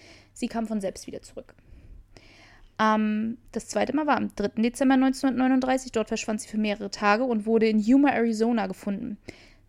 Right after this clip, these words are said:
Circa zweihundertneunzig Kilometer von dem Gefängnis entfernt, oder, äh, der, der Klinik entfernt. Sie erhielt dafür vierundzwanzig Monate Einzelhaft, durfte nur in Pyjamas rumlaufen und musste barfuß bleiben.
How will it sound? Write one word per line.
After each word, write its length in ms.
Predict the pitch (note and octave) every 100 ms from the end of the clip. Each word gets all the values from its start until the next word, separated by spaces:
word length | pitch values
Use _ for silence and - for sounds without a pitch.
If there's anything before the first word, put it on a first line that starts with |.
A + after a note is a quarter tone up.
| -
Circa 460 | - A#3 A3+ A3 A3
zweihundertneunzig 640 | - G#3+ G#3 G3 G3 G3+
Kilometer 500 | - A3 G#3 G3+ G#3
von 480 | G3+ - G3+ G3+ G#3 - - _ -
dem 100 | G#3
Gefängnis 360 | G3+ G#3+ G3 G3
entfernt, 460 | G3 G3+ G#3 - -
oder, 160 | G3+
äh, 120 | - F#3+
der, 160 | F3+
der 240 | F#3+ F#3 -
Klinik 300 | - G#3 G3
entfernt. 420 | G3 G3+ A#3+ - _ - - - - - -
Sie 200 | - A#3
erhielt 440 | A3+ C4+ D4+ C#4
dafür 380 | B3 C4 - C#4+
vierundzwanzig 600 | - B3+ B3 B3+ A#3+ A#3+
Monate 280 | A#3+ A#3+ A#3
Einzelhaft, 560 | G#3+ B3+ B3+ F4+ - - - -
durfte 260 | B3 B3 A#3+
nur 180 | B3
in 80 | A#3+
Pyjamas 560 | A#3+ A3+ A3+ A#3 C4 -
rumlaufen 580 | B3 B3+ B3+ B3+ C4 - _ _
und 420 | G#3+ G#3+ A3 - - _ _ _ _
musste 340 | G#3 G#3+ - G3+
barfuß 380 | G3 F#3 G3
bleiben. 300 | - C#2+ -